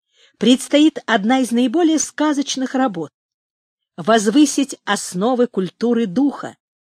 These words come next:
заменить механическую цивилизацию культурой духа, творить и создавать. Конечно, вы присутствуете при мировом процессе разрушения механической цивилизации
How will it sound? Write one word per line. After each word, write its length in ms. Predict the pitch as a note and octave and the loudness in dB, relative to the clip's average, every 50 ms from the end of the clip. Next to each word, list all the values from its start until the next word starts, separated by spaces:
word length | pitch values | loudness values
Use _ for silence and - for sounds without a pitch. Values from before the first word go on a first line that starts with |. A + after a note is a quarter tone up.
| _ _ _ _ _ - | _ _ _ _ _ -8
заменить 540 | F3 - A#3 A#3 B3 B3+ C4+ D4+ C#4+ - | -2 2 2 4 4 4 4 2 2 0
механическую 960 | A3+ A3+ B3 A#3 - A3+ G#3+ A#3 D#4 F4+ - - D4 - - - C4+ A#3+ A#3 - | 0 0 0 2 2 2 2 2 2 0 0 -2 -6 -6 -4 -2 0 0 0 -2
цивилизацию 1000 | - - G3 G3+ G3 G3+ G3 E3 G3 G3 E3 - - - - C3 B2+ C3 - _ _ _ _ _ _ _ _ _ _ | -2 -4 -2 -2 0 0 0 0 0 -2 -2 -4 -10 -14 -12 -12 -12 -14 -16 _ _ _ _ _ _ _ _ _ _
культурой 640 | - G3+ G3 F#3+ E3+ _ - A3+ A#3+ A#3 A3+ G3 F3+ | -2 0 0 0 -2 _ -4 -2 0 2 0 0 -2
духа, 580 | D#3 C#3 F#3 C#4 E4+ D#4+ - - E3 - - _ _ _ _ _ _ _ _ _ _ _ - | -2 0 4 4 4 4 2 -2 -12 -12 -12 _ _ _ _ _ _ _ _ _ _ _ -8
творить 500 | - F3 F#3+ G3 F3+ G#3+ C#4 D4+ - - | -4 -2 0 0 2 2 0 -2 -2 -6
и 40 | A#3+ | -8
создавать. 800 | - - G#3 F3 E3+ E3+ F3 D#3 C#3+ C3+ C3+ _ _ - _ _ _ _ _ _ _ _ _ _ _ _ _ _ _ _ _ _ _ _ _ _ _ _ _ _ | -6 -6 -6 -6 -6 -8 -10 -8 -8 -10 -12 _ _ -20 _ _ _ _ _ _ _ _ _ _ _ _ _ _ _ _ _ _ _ _ _ _ _ _ _ _
Конечно, 460 | - - C#4+ F4 G4+ G4+ - - E4+ D#4+ | 0 2 4 4 4 0 0 -2 -2 0
вы 120 | E4+ E4 | 0 0
присутствуете 920 | - D#4 D#4 - - F4+ E4+ - - - - F3 F3 E3 D#3 - - E3 | 0 -2 -2 -2 -2 -4 -4 -4 -4 -10 -8 -6 -6 -6 -6 -6 -10 -10
при 180 | - - F#3 F#3+ | -8 -4 -4 -2
мировом 420 | F#3 G3+ F#3+ F#3+ F3+ A#3 B3+ A#3 | -2 0 -2 0 0 0 0 0
процессе 680 | - - F#3 F#3 - - C4+ C#4 B3 - - A3+ G#3+ - _ _ _ _ _ _ | -2 -4 -6 -6 -4 -4 -2 -2 -2 -2 -2 -4 -4 -4 _ _ _ _ _ _
разрушения 880 | - - G#3+ G#3+ F#3+ G#3+ A3+ G#3+ - - D4 D4 C4+ A3+ G#3 F#3+ F3+ F3 | -2 0 0 2 2 0 0 0 -2 0 0 2 2 2 0 -2 -2 -2
механической 800 | F3+ F#3 - - F#3 G3 A#3 A3 - F#3 D#3+ - - F3 E3 | -4 -4 -4 -4 -4 -2 -4 -4 -6 -8 -10 -10 -8 -8 -8
цивилизации 960 | - - D#3 D3+ D3+ D3 D#3 D#3+ D#3+ C#4 E4+ D#4+ - - - C#3+ - - - | -8 -8 -10 -10 -8 -8 -6 -2 0 0 0 0 -2 -8 -12 -12 -14 -14 -16